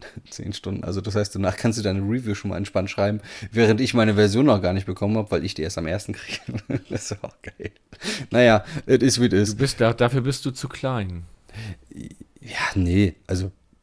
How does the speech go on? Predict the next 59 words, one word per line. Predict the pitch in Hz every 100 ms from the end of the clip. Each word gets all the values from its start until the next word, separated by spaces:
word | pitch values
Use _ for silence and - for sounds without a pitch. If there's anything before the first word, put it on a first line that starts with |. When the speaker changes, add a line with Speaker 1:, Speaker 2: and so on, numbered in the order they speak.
| _ - - -
Speaker 1:
ich | - 98 101 92
bin | 107
ja | 107
nicht | 98 -
zu | 95
klein. | 110 120
Ich | -
hätte | 104 98
mir |
nur | 98 95
ein | -
E | 98 - 107
A | 110 _ -
Play-Abo | 113 117 98 95 95
holen | 98 95 92 95
müssen, | 98 117 107
dann | 101 101 101
hätte | 98 104
ich | 98
Speaker 2:
Ja, | 117
Speaker 1:
keine | 127
Speaker 2:
aber | 98
die | 110
großen, | - 120 139 -
Speaker 1:
Rezensionsanfrage. | 98 98 110
Speaker 2:
die |
großen, | 107 120 - 135 104
die |
großen | 104 113 127 131
Content-Creator | - 113 131 131 127 127 123 127
haben | 117 117 120
doch | 113
auch | 107 123
schon | - 92
Zugriff. | - 87 90 90 - - _ _ _ _ _ - - - _ -
Speaker 1:
Ja, | -
Speaker 2:
Pete | 156 170
Speaker 1:
gut. | 180
Speaker 2:
Smith | 139 131
hat | 131
das | 123
doch | 123
sogar | 117 117 120
schon | 120
letzte | 117 - 127
Woche, | 135 110
glaub | 92 92
ich, | 95
ge-, | -
ge-, | 90 110 95 95
Speaker 1:
Gut, | 104
der | 104
Speaker 2:
ge-, | -
Speaker 1:
Peter | 117 120
hat | 107 95
auch | 95
drei | - 95 95
Milliarden | 113 107 101 104 101
Follower. | 113 123 95 95